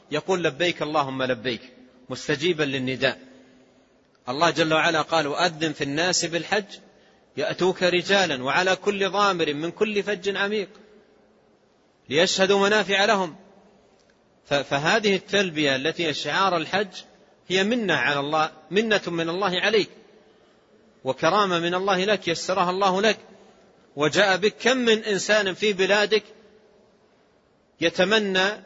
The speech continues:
لو أنه جاء مثل مجيئك ولبى مثل تلبيتك،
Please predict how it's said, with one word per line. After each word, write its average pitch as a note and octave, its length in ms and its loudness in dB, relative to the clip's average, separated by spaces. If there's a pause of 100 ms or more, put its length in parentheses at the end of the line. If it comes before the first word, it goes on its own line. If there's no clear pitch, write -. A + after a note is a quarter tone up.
(360)
لو E3 160 2
أنه F#3 400 2
جاء E3+ 320 2
مثل E3+ 340 -2
مجيئك D#3+ 480 -2
ولبى D3+ 460 0
مثل C3+ 300 -2
تلبيتك، G#2+ 560 -8